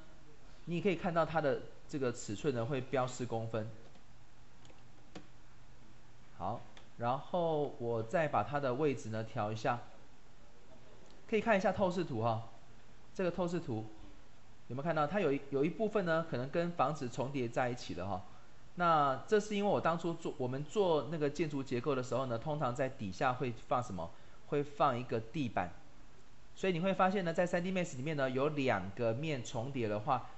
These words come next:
就会出现斜线，这些斜线哈。所以我把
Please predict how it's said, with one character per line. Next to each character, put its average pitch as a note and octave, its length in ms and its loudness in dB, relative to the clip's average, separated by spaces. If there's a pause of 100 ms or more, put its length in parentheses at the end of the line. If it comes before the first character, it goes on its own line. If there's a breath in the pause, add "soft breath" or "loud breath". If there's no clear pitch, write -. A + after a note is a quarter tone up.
(160 loud breath)
就 D#3+ 120 -2
会 E3 120 4
出 E3 180 -2
现 D3+ 220 0 (840)
斜 - 320 -4
线， B2 240 -2 (480)
这 C3+ 120 -4
些 B2+ 160 -2
斜 G2+ 180 -4
线 G#2 240 -4
哈。 G2 160 -4 (1700 loud breath)
所 F#3 120 -2
以 G3 60 6
我 E3+ 100 6
把 C3 240 6